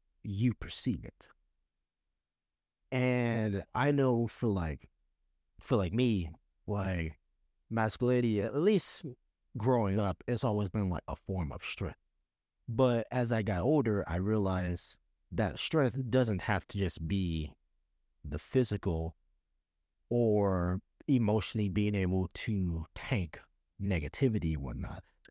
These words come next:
It could also be a way of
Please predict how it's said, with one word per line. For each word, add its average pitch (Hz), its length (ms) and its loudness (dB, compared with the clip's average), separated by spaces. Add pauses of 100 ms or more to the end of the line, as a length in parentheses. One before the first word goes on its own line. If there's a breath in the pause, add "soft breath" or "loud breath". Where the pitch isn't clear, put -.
(100)
It 135 140 2
could - 20 0
also 123 300 2
be 113 180 2
a 110 80 4
way 104 500 0 (480)
of 101 760 0